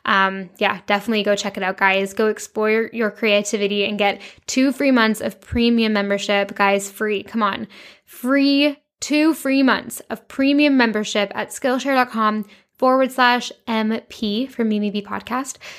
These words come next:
That is two whole months of unlimited access to thousands of classes for free. Get started and join today by heading to Skillshare dot com forward slash M P.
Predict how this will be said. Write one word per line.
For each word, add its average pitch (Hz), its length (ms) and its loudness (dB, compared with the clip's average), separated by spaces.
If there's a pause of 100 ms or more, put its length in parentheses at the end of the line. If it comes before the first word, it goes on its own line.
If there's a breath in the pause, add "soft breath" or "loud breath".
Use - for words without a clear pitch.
(140 loud breath)
That 214 140 4
is 214 180 2
two 226 180 2
whole 277 140 4
months 226 240 2
of - 140 -6
unlimited 233 560 2
access - 500 -4
to 208 180 -2
thousands 226 760 0 (120)
of 220 120 -4
classes - 500 -2 (160)
for 220 200 0
free. - 340 -8 (380 loud breath)
Get 233 180 0
started 240 340 4
and 262 140 4
join 214 240 2
today 214 300 2
by 220 100 2
heading 208 320 -4
to 214 140 -6
Skillshare 233 720 -2
dot 226 200 2
com 208 340 -2
forward 214 360 0
slash 220 380 0 (120)
M 208 340 0 (160)
P. 247 420 -2